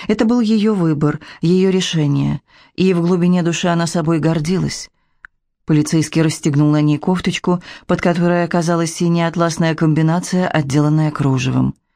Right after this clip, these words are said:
Сквозь ткань просматривались напряженные соски. Он коснулся их пальцем, снял с девушки юбку. «Ты такая красивая!» вздохнул он, переходя на «ты».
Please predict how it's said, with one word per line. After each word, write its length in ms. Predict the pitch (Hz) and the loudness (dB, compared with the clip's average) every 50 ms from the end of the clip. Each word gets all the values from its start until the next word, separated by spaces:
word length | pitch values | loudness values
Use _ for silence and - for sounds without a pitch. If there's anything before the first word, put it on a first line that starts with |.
| _ _ _ _ - - _ _ - | _ _ _ _ -20 -20 _ _ -18
Сквозь 400 | - - - 185 190 190 180 - | -14 -6 -2 0 0 0 0 -4
ткань 400 | - - - 208 208 202 175 151 | -8 -4 -2 0 2 2 0 0
просматривались 720 | - 147 156 156 160 180 180 175 165 175 165 165 160 156 - | 2 0 0 0 0 0 -2 0 0 0 0 0 -2 0 -2
напряженные 580 | 170 156 180 180 165 175 175 175 175 175 175 | -2 0 0 0 0 0 2 2 2 0 -2
соски. 540 | 165 - 180 175 - - - - 147 131 - _ _ _ _ _ _ _ _ - - - - - | -2 -2 -4 -4 -4 -8 -10 -6 -6 -6 -6 _ _ _ _ _ _ _ _ -20 -20 -20 -12 -4
Он 140 | - 175 175 | 0 0 2
коснулся 460 | 170 180 180 - 196 190 180 - 185 | 2 0 0 0 0 -2 0 0 -2
их 140 | 175 160 - | -2 -2 -2
пальцем, 440 | - 208 214 202 202 - - 185 180 | -2 -2 -2 -2 -2 -2 -2 0 0
снял 300 | 180 - 170 170 160 151 | 0 0 0 0 0 0
с 40 | 135 | 0
девушки 440 | 127 147 151 139 135 - - - | 2 0 0 0 0 -4 -2 -2
юбку. 540 | 151 147 151 185 196 - - - 190 180 175 180 _ _ _ _ _ _ _ _ _ _ _ _ _ _ _ _ | -2 0 0 0 -2 -4 -4 -2 0 0 -2 -2 _ _ _ _ _ _ _ _ _ _ _ _ _ _ _ _
«Ты 140 | - 156 151 | -6 -4 0
такая 320 | - 156 - 180 180 170 | 0 0 0 0 0 0
красивая!» 760 | 165 170 170 165 156 - - - 233 208 175 156 151 147 143 - - - - - - | 0 0 0 0 0 -2 -2 -2 -2 0 0 0 0 -2 -2 -6 -10 -20 -18 -8 -4
вздохнул 560 | 151 143 143 135 170 165 - - 170 160 151 | -2 -2 0 2 0 0 0 0 0 0 2
он, 120 | 156 156 147 | 2 0 0
переходя 460 | 151 160 156 147 - 165 151 147 151 | 0 0 -2 0 0 -2 0 2 2
на 160 | 151 156 156 | 2 2 -2
«ты». 300 | 156 - 151 147 143 - | -2 -2 0 0 -2 -4